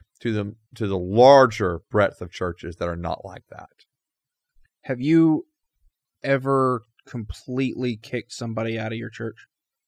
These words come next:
Speaker 2: Like, said, "Hey, I don't want you even attending"?
Speaker 1: I was part of a leadership team that did that.
Speaker 2: Okay.
Speaker 1: Um, and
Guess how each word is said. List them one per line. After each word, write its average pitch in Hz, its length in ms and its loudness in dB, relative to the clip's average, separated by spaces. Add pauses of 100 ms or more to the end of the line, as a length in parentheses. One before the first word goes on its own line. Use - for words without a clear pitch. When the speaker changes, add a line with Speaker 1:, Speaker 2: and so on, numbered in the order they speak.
Speaker 2:
Like, 113 200 -8
said, 117 220 -8
"Hey, 120 160 -4
I 110 100 -6
don't 110 320 -10
want 113 220 -12
you 110 260 -12 (140)
even 110 420 -10 (280)
attending"? 113 580 -10 (1300)
Speaker 1:
I 120 180 2
was 127 300 -2 (100)
part 135 400 -2
of 117 120 -6
a 107 80 -2
leadership 110 880 -2 (240)
team 101 460 -6
that 90 240 -6
did 87 220 -8
that. - 280 -10 (220)
Speaker 2:
Okay. 113 260 -6 (280)
Speaker 1:
Um, 101 460 -2 (560)
and 113 540 -4